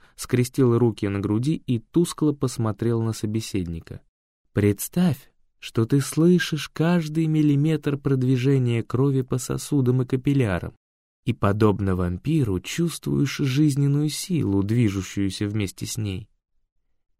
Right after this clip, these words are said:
Не получится у нас разговор, Никита". "А надо, чтобы получился". Сурнин легонько стукнул по столу ладонью. "Представь хоть на минуту, что кто-то, например, я,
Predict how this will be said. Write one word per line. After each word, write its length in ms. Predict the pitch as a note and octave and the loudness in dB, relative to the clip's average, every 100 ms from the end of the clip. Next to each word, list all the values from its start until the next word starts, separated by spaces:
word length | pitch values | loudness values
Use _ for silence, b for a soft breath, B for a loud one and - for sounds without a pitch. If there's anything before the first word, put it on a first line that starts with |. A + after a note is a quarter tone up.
| _ _ _ - | _ _ _ -6
Не 100 | C3+ | -4
получится 640 | - E3 E3 B2 G2 - | -2 0 0 0 -4 -2
у 40 | F#2+ | -2
нас 220 | F#2 - | -2 -4
разговор, 580 | G2 F#2 F#2+ F2+ F2 E2+ | -6 -2 0 0 0 -4
Никита". 520 | E2+ - F2+ - G2+ _ _ _ _ _ _ _ _ _ _ - | -6 -6 -6 -8 -16 _ _ _ _ _ _ _ _ _ _ 2
"А 120 | A#2+ | 4
надо, 240 | B2+ C#3 | 4 4
чтобы 320 | C#3+ - C#3 C3+ | 2 2 2 2
получился". 720 | C#3 C#3+ - G#2 F#2 - - _ _ _ _ _ _ - | 2 2 2 0 0 -6 -14 _ _ _ _ _ _ -8
Сурнин 560 | - A2 G2+ B2+ C#3 - | 0 2 4 4 2 0
легонько 540 | B2 A#2+ A#2+ C3+ C#3 A#2 | 2 4 6 4 4 -2
стукнул 520 | - C#3 C3+ A#2+ G#2+ | 0 -2 0 -2 -2
по 140 | - | -2
столу 400 | A2+ - G#2 G#2 G2+ | -4 -2 0 2 2
ладонью. 600 | A2 A2 G2 F2 E2 - _ _ _ _ _ _ _ _ _ _ _ _ _ | 0 0 -2 -4 -8 -14 _ _ _ _ _ _ _ _ _ _ _ _ _
"Представь 480 | C3 C#3 - F#3+ E3 | 2 2 2 2 2
хоть 200 | D#3 C#3+ | 2 2
на 60 | C#3+ | 4
минуту, 400 | D3 F#3 F#3 C3+ | 4 4 4 0
что 220 | - B2 | -2 -4
кто-то, 340 | - E3+ C#3 | 0 0 2
например, 400 | B2 A#2 C3 B2+ | 0 2 2 2
я, 300 | A#2+ F3 C#3+ | 2 2 0